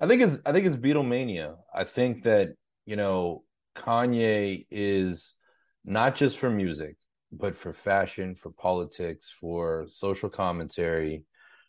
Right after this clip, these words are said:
for all of these things at different points in his life. He is the light, you know, the brightest light burning at a fame level. I'm not saying, you know, that's not me. That's not a metaphor for genius, especially as of late.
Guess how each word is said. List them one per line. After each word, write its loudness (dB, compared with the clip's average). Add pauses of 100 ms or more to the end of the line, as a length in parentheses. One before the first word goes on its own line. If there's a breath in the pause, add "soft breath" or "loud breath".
(160)
for 0
all 8
of 6
these 4
things -2
at -2
different -4
points -4
in -6
his -6
life. 2
He 0
is -4 (840)
the 2
light, 4
you 0
know, 2
the 0
brightest -2
light -4
burning -4 (100)
at -2
a 0
fame 0
level. -6
I'm -4
not 0
saying, -4
you -4
know, -4
that's -4
not -2
me. -6 (540)
That's -10
not -2
a -2
metaphor -2
for -10
genius, -8
especially -4
as -2
of -6
late. -4